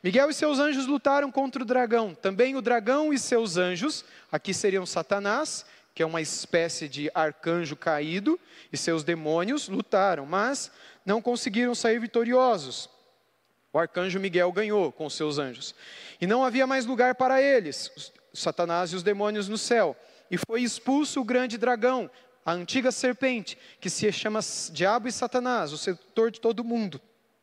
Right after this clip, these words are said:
E ele foi atirado pra onde? Pra terra. E com ele, seus mensageiros, seus anjos, a quem a Bíblia chama também de demônios,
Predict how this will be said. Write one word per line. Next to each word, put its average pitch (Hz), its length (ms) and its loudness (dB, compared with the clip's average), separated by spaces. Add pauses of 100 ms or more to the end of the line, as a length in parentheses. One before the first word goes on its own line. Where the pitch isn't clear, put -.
(320)
E 156 120 0
ele 196 160 2
foi 202 200 0
atirado 196 440 0
pra 214 160 -2
onde? 185 400 -6 (1120)
Pra 170 160 -2
terra. 165 480 -2
E - 80 -8
com 196 260 0
ele, 247 360 2 (1500)
seus 190 260 -4
mensageiros, 196 840 -6 (260)
seus 180 300 -6
anjos, 190 580 -6 (360)
a 156 100 -6
quem 185 400 -4 (580)
a 170 60 -6
Bíblia 160 260 -4
chama 160 300 -8
também 165 460 -4 (260)
de 214 300 -2 (920)
demônios, 247 840 -8